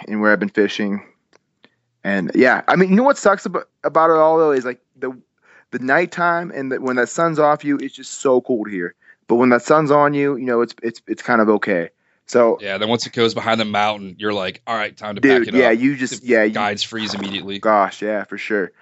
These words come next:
Speaker 1: I think that is <laughs> one of the craziest things about Colorado so far that I've noticed. Is just it, you get out of Dodge whenever that sun goes on, for sure.
Speaker 2: Yeah. Um,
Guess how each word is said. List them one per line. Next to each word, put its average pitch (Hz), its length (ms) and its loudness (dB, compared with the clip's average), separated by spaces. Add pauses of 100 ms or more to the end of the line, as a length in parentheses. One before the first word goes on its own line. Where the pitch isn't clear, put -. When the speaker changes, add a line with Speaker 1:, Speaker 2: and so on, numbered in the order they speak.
(120)
Speaker 1:
I 113 160 0
think 123 220 -2
that 123 160 4
is 113 180 0
<laughs> - 0 -
one 165 160 -2
of 143 80 0
the 123 100 -6 (440)
craziest 135 420 2
things 120 220 -4
about 104 220 0
Colorado 104 500 0
so 107 160 -6
far 101 380 0
that 104 140 -2
I've 104 140 0
noticed. 98 340 -4
Is 92 80 -14
just - 240 -10
it, 107 140 -2 (460)
you 123 120 -4
get 120 160 4
out 110 140 4
of 98 120 0
Dodge 101 360 4
whenever 95 300 -4
that 92 160 -2
sun 92 180 -6
goes 92 240 -6
on, 90 180 -4
for 90 120 -14
sure. 95 340 -4 (580)
Speaker 2:
Yeah. 87 300 -10 (460)
Um, 98 400 -4